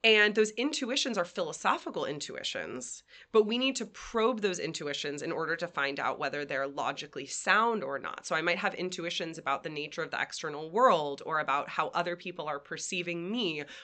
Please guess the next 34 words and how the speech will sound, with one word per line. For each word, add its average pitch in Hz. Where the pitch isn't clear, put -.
or 165
what 160
the 190
problems 185
with 160
our 151
society 202
are. 65
But 208
I 196
need 208
to 202
subject 185
those 143
intuitions 147
to 147
critical 131
thinking. -
And 170
that's 165
what -
philosophy 139
allows 120
us -
to 156
do. 160
And 214
I 226
also 269
think 320
philosophy 262
is 220
the 208
discipline 196